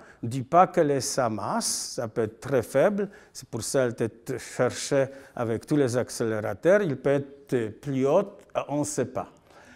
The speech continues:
Ici, j'ai l'image un peu, euh, de zéro à mille, où est-ce qu'il faut chercher, dans les... avec de l'unité de masse très barbare qu'on appelle le gev.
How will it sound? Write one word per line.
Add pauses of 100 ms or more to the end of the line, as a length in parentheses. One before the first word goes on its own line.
(280)
Ici,
j'ai
l'image
un
peu,
euh,
de
zéro
à
mille,
où
est-ce
qu'il
faut
chercher, (460)
dans
les... (1040)
avec
de
l'unité
de
masse (260)
très
barbare
qu'on
appelle
le
gev.